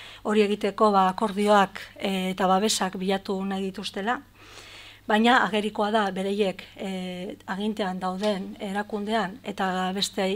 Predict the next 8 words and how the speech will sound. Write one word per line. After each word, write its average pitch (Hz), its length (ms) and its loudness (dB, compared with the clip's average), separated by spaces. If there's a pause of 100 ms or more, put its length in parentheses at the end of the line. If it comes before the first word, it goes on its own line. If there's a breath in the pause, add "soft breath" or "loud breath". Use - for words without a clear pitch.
erakundeetan, 196 760 -2
ba, 196 140 -4 (180)
kontrako 214 680 -2 (100)
jarrera, 190 640 -2 (140)
e, 185 400 -12
izan, 190 480 -4 (100)
izan 185 300 -6
dutela. 165 320 -16